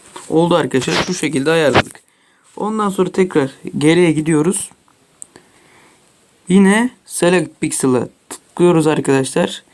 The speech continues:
Konuşamadım. Sonra Transform'a tıklıyoruz.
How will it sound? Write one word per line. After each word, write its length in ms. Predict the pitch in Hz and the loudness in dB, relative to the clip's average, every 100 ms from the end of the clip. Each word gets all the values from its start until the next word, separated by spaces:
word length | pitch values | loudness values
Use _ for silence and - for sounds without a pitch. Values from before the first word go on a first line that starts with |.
| _ - | _ -6
Konuşamadım. 640 | 120 127 147 131 135 190 - _ - - - - - - _ - | -4 -2 0 0 0 -2 -6 _ -20 -20 -20 -20 -20 -20 _ -14
Sonra 540 | - 196 196 175 226 - _ _ _ _ _ _ _ _ _ _ _ _ _ _ - | -2 0 2 2 0 -4 _ _ _ _ _ _ _ _ _ _ _ _ _ _ -2
Transform'a 840 | 160 165 165 - 160 170 180 - - - | 0 0 0 0 2 2 0 -4 -14 -18
tıklıyoruz. 640 | - - 135 135 196 - | -14 0 2 2 -2 -6